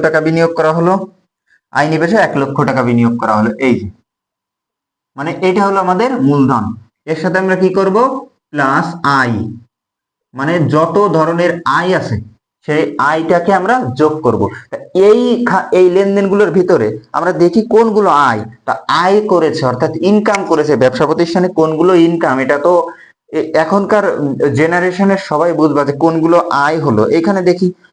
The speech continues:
এই যে অফিস ভাড়া পরিশোধ করার, এটা কোনোভাবে আয় হয়? হয় না, তো এটা তো ব্যয়। ধারে সেবা সরঞ্জাম ক্রয় করা হলো, এটা তো হবে না। মক্কেলকে নগদে আইনি সেবা দেওয়া হলো, এই যে এইটা আবার আয়। মে বারো আইনি সেবা দেওয়া হলো মক্কেলকে নগদে,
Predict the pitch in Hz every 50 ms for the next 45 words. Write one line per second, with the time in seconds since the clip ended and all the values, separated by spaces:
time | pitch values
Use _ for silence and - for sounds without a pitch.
0 | _ - 190 190 170 139 117 117 - - 147 147 175 180 160 156 170 165 165 160
1 | 156 151 139 131 156 147 - 151 143 139 135 127 143 143 139 135 143 147 147 151
2 | 147 135 131 127 127 143 151 139 117 104 107 - _ _ _ _ _ - - 170
3 | 190 196 175 156 160 160 - 190 190 214 214 233 208 139 107 95 95 - - _
4 | _ _ _ _ _ _ - 143 151 170 196 202 190 202 196 185 202 202 208 196
5 | 185 190 190 185 190 196 190 - 175 180 175 180 - 175 170 165 165 156 135 123
6 | 120 123 120 147 180 190 196 185 180 185 156 135 135 143 131 127 - - - -
7 | _ _ _ _ _ _ 156 165 175 175 175 180 196 185 180 196 208 185 185 180
8 | 180 180 180 170 175 170 165 165 160 156 156 170 151 151 147 143 135 127 123 131
9 | 120 135 135 - - 214 175 196 185 151 - - 127 110 104 98 95 95 95 101
10 | 104 _ _ _ _ _ _ _ _ _ _ _ _ _ 165 175 175 170 156 135
11 | 127 117 107 104 98 - - - - - _ _ _ _ - - 170 170 170 160
12 | 147 165 165 151 160 156 139 131 123 120 117 107 113 113 113 110 - - 143 131
13 | 120 113 139 156 156 143 135 123 131 131 143 190